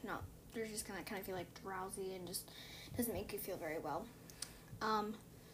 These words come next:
do bring paper and writing supplies so you can write to your parents, because I know that helped me a lot, writing to my parents. Don't, and don't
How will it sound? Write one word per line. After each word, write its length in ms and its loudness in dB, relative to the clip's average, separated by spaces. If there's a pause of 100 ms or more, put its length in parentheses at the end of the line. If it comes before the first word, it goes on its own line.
(380)
do 440 12
bring 440 12
paper 440 6
and 200 2
writing 300 4
supplies 480 6
so 140 8
you 100 10
can 180 6
write 220 2
to 80 2
your 80 2
parents, 600 0
because 340 0
I 100 2
know 180 2
that 220 -2
helped 260 0
me 120 0
a 60 0
lot, 360 2 (580)
writing 300 2
to 140 -2
my 100 0
parents. 560 -2 (120)
Don't, 300 8 (640)
and 300 4
don't 260 6